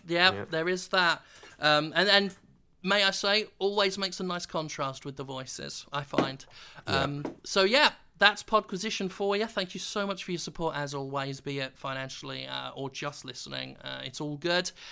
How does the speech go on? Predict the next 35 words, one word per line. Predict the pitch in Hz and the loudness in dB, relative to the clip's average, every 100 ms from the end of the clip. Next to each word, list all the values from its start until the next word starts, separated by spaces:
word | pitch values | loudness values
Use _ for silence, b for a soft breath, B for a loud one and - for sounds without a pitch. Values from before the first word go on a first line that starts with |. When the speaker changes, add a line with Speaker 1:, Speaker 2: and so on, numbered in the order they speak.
| B B | B B
Speaker 1:
Uh, | - 131 | -2 -2
thank | - 180 175 180 | 2 2 2 0
you | |
so | 160 - 196 | -2 2 2
much. | 190 185 - | 4 0 2
Be | 202 214 | 4 4
on | 214 | 4
the | 196 | 2
lookout | 202 214 196 190 | 2 2 0 0
for | |
changes | 180 190 185 180 | -2 -2 0 -4
coming | - 190 | -4 -4
to | 180 | -4
the | 175 | -8
Jimquisition. | 170 170 160 165 170 175 160 160 B B B | -6 -6 -6 -8 -6 -4 -6 -8 B B B
Uh, | 135 135 127 | 0 2 0
we | 143 | -4
should | 151 | -2
be | 143 | -2
moving | 147 160 151 | 0 -2 -4
servers, | 139 180 165 156 151 143 - - - - - | -4 2 2 2 0 -2 -8 -14 -20 -8 -2
fingers | 190 156 | 0 -2
crossed, | - 156 - | -2 -2 -2
this | 151 - | -8 -6
week, | 151 160 - - | -4 -6 -6 -12
so | - - 139 135 135 | -8 -2 0 0 -2
things | 139 147 143 | -4 -6 -6
shouldn't | 139 - 247 220 151 | -6 -4 -4 -4 -2
go | 139 | -2
down | 139 131 127 151 | 0 0 0 -2
when | 143 | -4
big | 139 131 | -4 -6
reviews | 135 135 127 - | -8 -10 -12 -12
hit | 143 | -12
anymore. | 131 131 127 131 | -14 -14 -8 -8